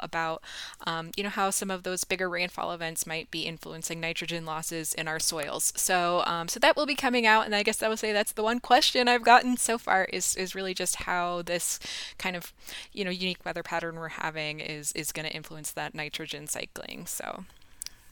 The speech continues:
I think that's, yeah. Other than that, everything else is similar to what, what's been seen in other parts of the state.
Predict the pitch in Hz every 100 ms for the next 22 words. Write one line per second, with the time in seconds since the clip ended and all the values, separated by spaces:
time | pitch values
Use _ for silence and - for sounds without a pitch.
0 | 214 - 196 - - - - - - -
1 | - - 233 311 - - - - 190 214
2 | 208 196 202 185 185 - 180 175 - -
3 | - 214 214 185 175 170 - - - 175
4 | - - - 180 185 180 - - 202 196
5 | 190 190 180 - - - -